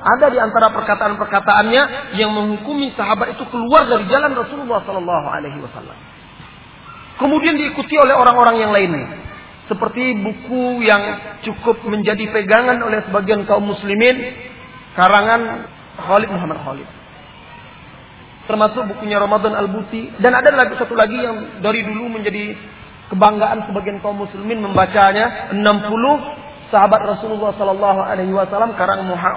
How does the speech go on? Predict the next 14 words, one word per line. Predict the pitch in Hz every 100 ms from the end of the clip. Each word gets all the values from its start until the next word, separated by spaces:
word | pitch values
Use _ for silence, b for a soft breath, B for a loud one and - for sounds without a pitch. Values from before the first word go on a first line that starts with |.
| -
Khalid | 202 220
Muhammad | 190 165 160
Khalid. | 135 139 - - - - - - - - - - - -
Ini | 226 294 254
buku | 262 - 302 311 285 - - - - - - - 196
yang | 220 226
tidak | 285 - - 247
punya | 254 262 277 285 285 - - - - - - - - -
ketelitian | 208 226 254 247 269 220 190
sejarah. | 170 151 135 - - - - - - - - - - - - - - - - - - - - - - - - - - - - -
Data | - 233 233 233 233
sejarahnya | 214 247 254 254 240
tidak | 233 226
jelas. | 220 240 220